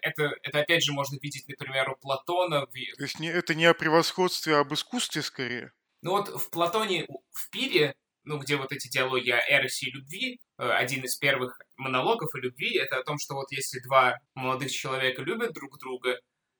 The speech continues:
Speaker 1: в Пире, то они подстёкивают друг друга к тому, чтобы быть лучше.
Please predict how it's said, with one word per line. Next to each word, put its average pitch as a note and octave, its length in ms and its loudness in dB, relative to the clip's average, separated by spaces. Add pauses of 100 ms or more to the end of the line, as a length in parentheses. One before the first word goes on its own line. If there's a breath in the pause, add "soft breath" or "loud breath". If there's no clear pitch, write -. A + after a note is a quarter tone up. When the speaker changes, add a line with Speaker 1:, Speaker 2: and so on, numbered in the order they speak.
(120)
Speaker 1:
в - 140 -14
Пире, B2 420 2
то C#3 400 4 (140)
они E3 580 2
подстёкивают D#3 800 2
друг C#3 180 -10
друга F#3 280 -2
к - 60 -16
тому, D3+ 240 -2
чтобы C#3+ 300 -4
быть E3 260 -2
лучше. D3 480 -6